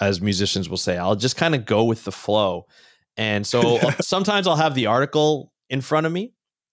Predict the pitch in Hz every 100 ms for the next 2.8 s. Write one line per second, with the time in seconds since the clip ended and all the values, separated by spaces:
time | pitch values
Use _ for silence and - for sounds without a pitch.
0 | _ 127 127 147 139 147 135 127 127 123
1 | 117 120 117 107 113 98 107 104 - 131
2 | - 151 147 147 151 151 151 180